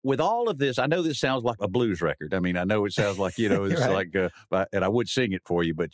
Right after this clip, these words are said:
Speaker 1: y-, y-, you know, we don't want everybody to turn off the radios.
Speaker 2: <laughs> Right.
Speaker 1: But so,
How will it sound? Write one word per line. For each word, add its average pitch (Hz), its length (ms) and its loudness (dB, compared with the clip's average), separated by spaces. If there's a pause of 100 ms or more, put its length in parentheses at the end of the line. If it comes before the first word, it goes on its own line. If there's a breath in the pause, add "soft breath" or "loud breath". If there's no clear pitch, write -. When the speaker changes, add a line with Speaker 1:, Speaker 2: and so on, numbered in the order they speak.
Speaker 1:
y-, - 80 -10
y-, 87 200 -8
you 87 180 -6
know, 87 100 0
we 82 100 -4
don't 85 180 -2
want 80 200 -8 (140)
everybody 78 420 -2
to 73 260 -6 (120)
turn 85 140 0
off 73 120 -4
the 76 100 -6
radios. 76 520 -4
Speaker 2:
<laughs> - 60 -12
Right. 135 240 0
Speaker 1:
But - 160 -4
so, 120 260 0